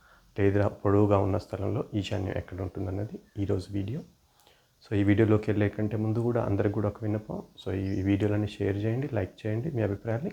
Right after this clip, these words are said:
కామెంట్స్ రూపంలో తెలియజేయండి. ఇంకా సబ్స్క్రైబ్ చేసుకుని వాళ్ళు ఉంటే సబ్స్క్రైబ్ చేసుకోండి, గంట బటన్ నొక్కి నోటిఫికేషన్ on చేసుకోండి. ఇంకా టాపిక్లోకి వెళ్తే,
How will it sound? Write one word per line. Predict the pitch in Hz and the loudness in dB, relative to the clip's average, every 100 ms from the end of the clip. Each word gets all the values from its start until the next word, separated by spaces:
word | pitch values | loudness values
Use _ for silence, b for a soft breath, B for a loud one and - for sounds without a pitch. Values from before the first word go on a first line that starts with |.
| - | -4
కామెంట్స్ | 95 95 95 - | -2 -2 -4 -8
రూపంలో | 92 104 - | -6 -6 -4
తెలియజేయండి. | - 95 95 101 113 156 - | -2 -2 0 -2 -2 -6 -4
ఇంకా | 104 - | -6 -4
సబ్స్క్రైబ్ | - 101 - 101 92 - | -6 -8 -6 -4 -4 -4
చేసుకుని | 92 - 98 | -8 -6 -4
వాళ్ళు | 95 101 | -4 -4
ఉంటే | 104 - | -4 -6
సబ్స్క్రైబ్ | - - - 95 92 | -8 -10 -6 -6 -4
చేసుకోండి, | 95 - - 98 156 - b b - | -6 -6 -10 -8 -8 -12 b b -4
గంట | 113 101 | -2 -2
బటన్ | 101 101 101 | -4 -4 -2
నొక్కి | 95 - 180 - | -4 -6 -12 -6
నోటిఫికేషన్ | 107 92 - - 95 - 101 | -2 -2 -4 -8 -8 -4 -4
on | 95 | -2
చేసుకోండి. | 95 - - 95 - _ _ b b b b b b b b b | -6 -8 -16 -16 -18 _ _ b b b b b b b b b
ఇంకా | 131 | -2
టాపిక్లోకి | 135 139 139 - 131 113 | 4 6 6 6 6 6
వెళ్తే, | 90 123 156 | 0 -2 -8